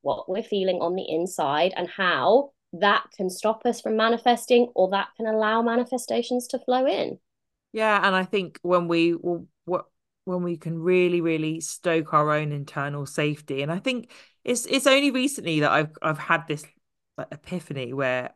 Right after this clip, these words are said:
Speaker 2: I've realised it's that word, it's the safe, it's feeling safe. But
Speaker 1: Mm.
Speaker 2: when we can really feel safe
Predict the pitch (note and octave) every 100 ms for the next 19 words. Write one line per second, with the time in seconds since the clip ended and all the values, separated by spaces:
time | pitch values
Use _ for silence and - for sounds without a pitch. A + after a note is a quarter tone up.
0 | _ _ _ - D3+ D#3 D#3+ D3+ D3 D3+
1 | - D3+ - D3 D#3 C#3+ C3 - - -
2 | - C#3 C3+ - C#3 - E3+ D3+ C3 -
3 | A#2+ D#2+ A2+ - _ _ _ - F3 G3
4 | G3 G#3+ G#3+ G3+ F3 G3 G3 F3+ F3+ -
5 | G3 F#3+ F3 C3+ C#3 - C3 D#2 G2+ -
6 | -